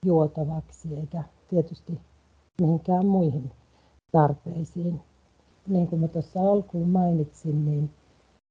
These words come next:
eh, vesi merkitsee elämää. Ja sitä täällä paikalliset yhteisöt yrittää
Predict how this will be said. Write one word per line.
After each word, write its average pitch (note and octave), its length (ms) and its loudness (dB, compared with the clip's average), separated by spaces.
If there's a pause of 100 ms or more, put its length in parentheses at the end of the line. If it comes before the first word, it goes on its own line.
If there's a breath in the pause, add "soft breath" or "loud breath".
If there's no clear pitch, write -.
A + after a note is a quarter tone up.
(140)
eh, D#3 260 0
vesi F3+ 280 2
merkitsee D#3 840 -4
elämää. C#3+ 520 0 (840 soft breath)
Ja F3 100 6
sitä F3 300 0
täällä E3+ 340 2
paikalliset D#3+ 720 0
yhteisöt D#3+ 680 -6 (220)
yrittää D#3+ 720 -4